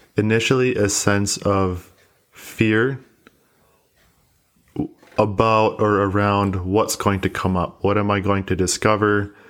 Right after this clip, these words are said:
What's this all gonna be about? What's it gonna feel like? Ator, did you feel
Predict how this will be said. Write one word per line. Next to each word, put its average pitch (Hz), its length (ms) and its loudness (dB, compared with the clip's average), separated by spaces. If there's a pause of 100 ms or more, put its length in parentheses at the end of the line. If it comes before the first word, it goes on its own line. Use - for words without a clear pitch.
(440)
What's 98 300 0
this 98 160 0
all 101 220 4
gonna 98 220 0
be 95 180 0
about? 92 420 0
What's 90 280 -2
it - 20 -18
gonna 92 220 -2
feel 95 280 -2
like? 90 380 -4 (960)
Ator, 123 400 2
did 107 160 0
you 131 200 0
feel 120 680 -2